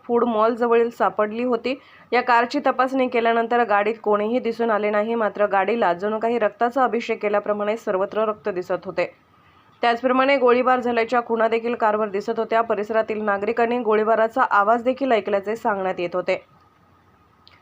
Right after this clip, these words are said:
याच कारमधून प्रवास करणारे सुमित जैन आणि अमीर खानजादा हे बेपत्ता झाले होते. परिसरात पोलिसांनी जोरदार शोध मोहीम राबवली होती. डॉग स्क्वॉड, फॉरेन्सिक टीम देखील तत्परतेने शोध घेत होती. मात्र या प्रकरणात आता धक्कादायक वृत्त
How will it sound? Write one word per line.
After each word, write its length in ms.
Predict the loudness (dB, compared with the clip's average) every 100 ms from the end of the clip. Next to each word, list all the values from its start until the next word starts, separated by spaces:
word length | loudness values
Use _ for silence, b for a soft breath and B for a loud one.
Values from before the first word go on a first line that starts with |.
| b b 0
याच 260 | 0 0
कारमधून 560 | 2 4 4 4 4 4
प्रवास 340 | 2 2 2
करणारे 380 | 2 2 4 2
सुमित 340 | 2 0 0 0
जैन 260 | 0 2
आणि 140 | 2 2
अमीर 320 | 2 2 -2
खानजादा 520 | -2 -2 0 0 2 2
हे 140 | 0
बेपत्ता 420 | -2 -2 0 0
झाले 240 | 0 0 -2
होते. 220 | 0 0
परिसरात 460 | 0 -2 0 0 0
पोलिसांनी 460 | -2 0 -2 -2 -2
जोरदार 460 | 2 2 2 0 0 B B B
शोध 260 | 0 2 4
मोहीम 280 | 4 4 4
राबवली 400 | 2 2 2 2
होती. 300 | 0 -2 0
डॉग 280 | 2 2 -2 -10 -14
स्क्वॉड, 380 | -10 0 4 4 0 B B 0
फॉरेन्सिक 520 | 4 4 2 -2 -4
टीम 240 | -2 -2 0
देखील 340 | 0 0 0
तत्परतेने 560 | -2 0 -2 -2 -4 -4
शोध 240 | -2 -2
घेत 160 | 0 -2
होती. 220 | -2 -2
मात्र 260 | -2 -2 0
या 120 | 0
प्रकरणात 460 | 0 -2 0 0 0
आता 180 | 0 0
धक्कादायक 540 | 0 0 0 0 -2
वृत्त 240 | -4 -2